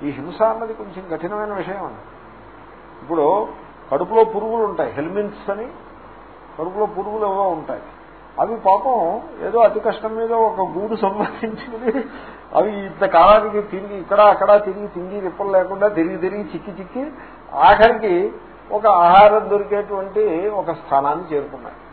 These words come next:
ఇప్పుడు మీరేమో ఏదో మెట్రోనిడజోల్లో ఏదో టాబ్లెట్ వేసేసి వాటిని అన్నింటినీ నాశనం చేసేస్తానంటే అది మరి ఏ న్యాయం అది? So, ఈ విధంగా హింస అన్నది కొంచెం ప్రాబ్లమాటిక్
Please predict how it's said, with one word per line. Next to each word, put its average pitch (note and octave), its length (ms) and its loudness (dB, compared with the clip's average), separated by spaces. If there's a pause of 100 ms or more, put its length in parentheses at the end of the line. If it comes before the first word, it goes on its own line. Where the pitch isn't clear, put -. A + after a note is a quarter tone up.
(600)
ఇప్పుడు G3 180 -4
మీరేమో G3+ 400 4
ఏదో G#3 140 6
మెట్రోనిడజోల్లో G3+ 840 4
ఏదో G#3 160 4
టాబ్లెట్ G3 400 2
వేసేసి G3 420 -2
వాటిని F#3 280 2
అన్నింటినీ G3+ 360 -4
నాశనం F3+ 380 0
చేసేస్తానంటే F3 1000 -6 (680)
అది D#3 160 -4 (500)
మరి C3 400 -8
ఏ C3+ 60 -8
న్యాయం F3+ 420 -2
అది? F#3+ 200 -8 (1120)
So, F3 80 -6
ఈ D#3+ 160 -4
విధంగా F3 720 0 (720)
హింస G3 320 -4
అన్నది G#3+ 460 6
కొంచెం G3+ 340 -10
ప్రాబ్లమాటిక్ E3+ 680 -6